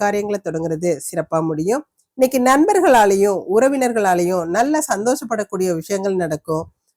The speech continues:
மங்கள நிகழ்ச்சிகள்ல எல்லாம் கலந்துக்கிருவீங்க. வேலை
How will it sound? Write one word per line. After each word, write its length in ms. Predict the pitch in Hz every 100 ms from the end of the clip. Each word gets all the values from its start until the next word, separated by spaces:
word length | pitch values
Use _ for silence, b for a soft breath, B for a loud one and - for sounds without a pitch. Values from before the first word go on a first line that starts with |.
| -
மங்கள 400 | 240 294 359 254
நிகழ்ச்சிகள்ல 600 | 190 220 214 240 208 190
எல்லாம் 180 | 180 185 170
கலந்துக்கிருவீங்க. 680 | 165 170 165 156 160 156 156 160 _ _ _ 254
வேலை 300 | 311 349